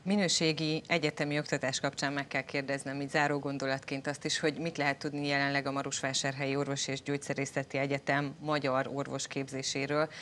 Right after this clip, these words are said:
hiszen ugye itt az elmúlt hetekben egy összeolvadásról beszéltünk, és mindenki azzal, ö, riogat és attól fél, hogy ezáltal veszélybe kerül a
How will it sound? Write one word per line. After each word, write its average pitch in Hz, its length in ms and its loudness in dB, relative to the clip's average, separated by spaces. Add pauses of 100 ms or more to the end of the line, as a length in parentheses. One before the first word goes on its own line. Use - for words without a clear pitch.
(140)
hiszen 156 260 -2
ugye 151 220 4
itt 147 180 2
az 147 100 -2
elmúlt 143 300 2
hetekben 139 680 0
egy 143 200 -4
összeolvadásról 135 840 0
beszéltünk, 139 640 -2
és 143 140 -6
mindenki 135 460 -4
azzal, 143 560 2 (460)
ö, 139 260 2 (120)
riogat 147 520 2
és 139 160 -2
attól 135 320 -2
fél, 143 480 2
hogy 135 160 -2
ezáltal 135 420 0
veszélybe 135 440 0
kerül 139 320 0
a 131 320 4